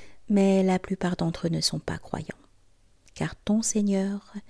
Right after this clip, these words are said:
est vraiment le majestueux, le miséricordieux. Et lorsque ton Seigneur appela Moïse, « Va auprès du peuple des injustes »,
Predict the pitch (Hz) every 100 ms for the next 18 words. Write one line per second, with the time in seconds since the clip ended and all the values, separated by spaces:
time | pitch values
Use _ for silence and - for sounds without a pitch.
0 | - - - - 170 165 165 170 165 165
1 | 165 160 160 165 - - - - - _
2 | _ - - - 190 185 196 220 233 220
3 | 196 185 - 165 175 - - 180 _ _
4 | _ _ _ _ _ _ _ _ _ _
5 | _ _ _ _ _ _ _ _ _ _
6 | 220 214 208 220 233 - - 214 - 208
7 | - 208 240 254 196 - 185 180 180 190
8 | 190 175 165 170 - 185 - 202 190 -
9 | - 190 180 175 - 185 - - 165 160
10 | 165 233 247 - -